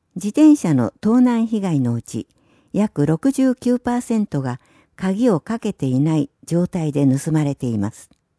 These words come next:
愛車を守るため、短時間でも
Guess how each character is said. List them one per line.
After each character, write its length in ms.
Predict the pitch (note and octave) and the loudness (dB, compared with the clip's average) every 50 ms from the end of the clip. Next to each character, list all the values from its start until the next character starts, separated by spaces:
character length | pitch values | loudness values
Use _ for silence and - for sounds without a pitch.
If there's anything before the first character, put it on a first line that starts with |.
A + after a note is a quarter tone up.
| _ _ _ _ _ _ _ _ _ _ _ _ _ _ _ _ _ _ - | _ _ _ _ _ _ _ _ _ _ _ _ _ _ _ _ _ _ -2
愛 180 | - G#3 C4 | 0 2 2
車 240 | - - - B3+ B3 | 2 2 0 0 2
を 60 | A3 | 2
守 380 | G3+ F#3+ F#3+ F#3+ G3+ G#3+ G3 E3+ | 2 2 2 2 2 0 0 -2
る 40 | - | -4
た 140 | - A2+ | -6 -6
め、 180 | A2+ A2+ G2+ - _ _ _ _ _ _ _ _ _ _ _ | -6 -6 -6 -8 _ _ _ _ _ _ _ _ _ _ _
短 220 | - G#3+ A3+ A3+ | -2 0 0 0
時 120 | G#3+ A3+ A3+ | 0 -2 -2
間 220 | - F#3+ E3+ E3 | -2 -2 -2 -2
で 140 | D3+ D3 D#3 | 0 0 0
も 180 | D3 C#3 C#3+ | 2 0 0